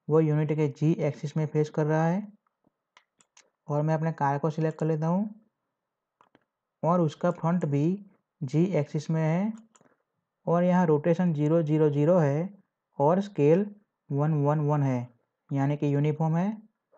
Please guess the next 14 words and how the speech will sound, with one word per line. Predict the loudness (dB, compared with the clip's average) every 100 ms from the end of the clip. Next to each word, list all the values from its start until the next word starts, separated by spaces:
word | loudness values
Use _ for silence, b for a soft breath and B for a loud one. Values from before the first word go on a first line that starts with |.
| _ _ -2
और | 0
हमारे | 0 2 2 0
इस | 0 -4 2
टायर | 2 4
को | 2
सिलेक्ट | 0 -4 -2
करता | -2 0
हूँ | -2 -2 -8 _ _ _ _ _ _ _ _ _ _ _ _ _ _ _ _ _ _ _ _ _ _ _ -20 _ _ _ -2
और | -2 0
आप | -2 0
ये | 0
देख | 2 0
सकते | -2 -2 -2
हैं | 0 -2 -6